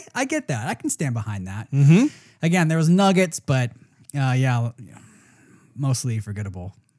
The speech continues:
Speaker 2: Yeah, yeah. Uh, cinematography, they had, uh, plenty for the eyes to drink in.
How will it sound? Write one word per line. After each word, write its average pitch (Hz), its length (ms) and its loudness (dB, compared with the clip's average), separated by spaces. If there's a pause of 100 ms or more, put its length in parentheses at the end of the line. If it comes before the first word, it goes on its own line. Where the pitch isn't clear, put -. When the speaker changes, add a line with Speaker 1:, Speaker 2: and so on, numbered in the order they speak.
(240)
Speaker 2:
Yeah, 139 360 4 (120)
yeah. 92 300 -16 (680)
Uh, 185 280 4
cinematography, 233 1600 4
they 196 300 6
had, 170 500 8
uh, 156 380 6
plenty 220 300 6
for 208 120 6
the 196 100 8
eyes 185 300 6
to 180 80 0
drink 165 340 8
in. 175 340 8